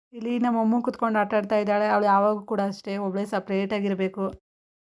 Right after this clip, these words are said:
ಎಲ್ಲರೂ ಕೂತ್ಕೊಂಡು ಕ್ಯಾರಮ್ ಆಡ್ತಾ ಇದ್ವಿ. ಆ, ನಮ್ಮ ಹುಡುಗರು ಇದ್ರೆ ಟೈಮ್ ಹೋಗೋದೇ ಗೊತ್ತಾಗಲ್ಲ. ಟೈಮು ಐದೂವರೆ ಆಗಿತ್ತು. ಕಾಫಿ ಮಾಡೋಣ ಅಂದ್ಬಿಟ್ಟು ಬಂದೆ. ನಮ್ಮ ಅಣ್ಣ ಅವರು ಕೆಲ್ಸಕ್ಕೆ ಹೋಗಿದ್ರು. ನಮ್ಮ ಅಪ್ಪ ಅವರೆಲ್ಲ ಹೊರಗಡೆ ಹೋಗಿದ್ರು ಅಂದ್ಬಿಟ್ಟು, ಸರಿ ನಾನು ನಮ್ಮ ಅಮ್ಮ ಇಬ್ಬರೇ ಇದ್ದಿದ್ದು.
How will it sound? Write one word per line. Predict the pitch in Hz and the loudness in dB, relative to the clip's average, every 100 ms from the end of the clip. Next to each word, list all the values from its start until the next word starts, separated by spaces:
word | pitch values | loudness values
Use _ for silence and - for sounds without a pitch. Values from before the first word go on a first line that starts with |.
| _ | _
ಎಲ್ಲರೂ | 233 262 | -4 -4
ಕೂತ್ಕೊಂಡು | 269 254 247 | -2 0 0
ಕ್ಯಾರಮ್ | 240 220 226 226 | 4 4 4 2
ಆಡ್ತಾ | 214 202 220 | -2 0 0
ಇದ್ವಿ. | 208 208 254 320 | 0 0 -2 -2
ಆ, | 233 226 226 220 | -2 -4 -4 -4
ನಮ್ಮ | 220 226 | -2 -2
ಹುಡುಗರು | 226 226 240 | 0 0 0
ಇದ್ರೆ | 233 226 | 0 0
ಟೈಮ್ | 220 220 | 0 0
ಹೋಗೋದೇ | 220 214 | -2 -2
ಗೊತ್ತಾಗಲ್ಲ. | 214 202 214 214 214 311 - - - - - | -4 -4 -4 -2 -2 -2 -4 -20 -20 -12 -2
ಟೈಮು | 233 240 240 247 247 254 | 2 2 2 2 2 2
ಐದೂವರೆ | 220 226 226 226 | 2 0 0 2
ಆಗಿತ್ತು. | 226 214 214 233 | 2 0 -2 -4
ಕಾಫಿ | 233 214 214 240 | -2 -2 -2 -4
ಮಾಡೋಣ | 226 220 214 | -2 -2 -2
ಅಂದ್ಬಿಟ್ಟು | 214 214 220 196 | -4 -4 -4 -4
ಬಂದೆ. | 208 208 208 226 330 | -4 -2 -2 -2 0
ನಮ್ಮ | 269 254 233 | 2 2 0
ಅಣ್ಣ | 220 226 | -2 -4
ಅವರು | 226 226 | -4 -4
ಕೆಲ್ಸಕ್ಕೆ | 220 208 196 - | -6 -6 -8 -8
ಹೋಗಿದ್ರು. | 214 214 202 247 381 - - - _ | -4 -4 -4 -4 -4 -10 -20 -20 _
ನಮ್ಮ | 240 233 | -2 0
ಅಪ್ಪ | 220 | 2
ಅವರೆಲ್ಲ | 233 226 | 0 2
ಹೊರಗಡೆ | 220 214 214 233 | 4 2 2 0
ಹೋಗಿದ್ರು | 233 220 214 214 | 0 -2 -2 -4
ಅಂದ್ಬಿಟ್ಟು, | 214 214 226 233 220 | -4 -4 -4 -4 -4
ಸರಿ | 220 220 | -2 -2
ನಾನು | 220 214 226 | 0 -2 -2
ನಮ್ಮ | 226 | -4
ಅಮ್ಮ | 214 220 | -2 -2
ಇಬ್ಬರೇ | 214 190 208 | -2 -2 -2
ಇದ್ದಿದ್ದು. | 214 202 196 | -2 -2 -2